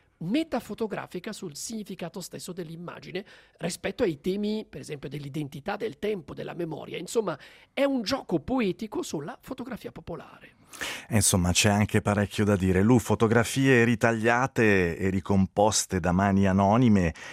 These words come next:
Speaker 2: che sprigionano un grande fascino poetico, anche una grande curiosità, devo dire, lo ammetto.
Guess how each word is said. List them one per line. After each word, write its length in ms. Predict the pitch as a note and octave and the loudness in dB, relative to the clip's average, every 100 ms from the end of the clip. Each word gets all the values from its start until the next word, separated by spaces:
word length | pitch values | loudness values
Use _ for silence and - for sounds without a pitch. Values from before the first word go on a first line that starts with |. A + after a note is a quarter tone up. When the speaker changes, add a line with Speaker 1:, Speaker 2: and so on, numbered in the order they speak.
| - - - | -16 -20 -8
Speaker 2:
che 140 | - A#2 | 0 2
sprigionano 720 | - A2+ A2 G2 E3 E3+ G#2 | 2 2 2 4 6 6 6
un 200 | G#2 G2 | 6 4
grande 360 | G#2 B2+ B2 | 4 4 4
fascino 580 | G#2 G#2+ - - G#2 G2 | 4 2 2 2 4 4
poetico, 540 | - F#2+ - - G2 A#2 | 0 -2 -2 0 2 2
anche 200 | C3+ E3 | 2 2
una 100 | C3 | 4
grande 260 | A#2 A2+ | 4 4
curiosità, 480 | G#2 G#2+ G2 G2 F2+ | 4 4 4 2 2
devo 240 | F2 F#2 G2 | 2 4 4
dire, 420 | G#2 G#2+ G#2 F#2+ | 6 6 4 4
lo 100 | G2 | 4
ammetto. 720 | G2+ G2+ A2+ - - C3 | 6 6 6 2 4 4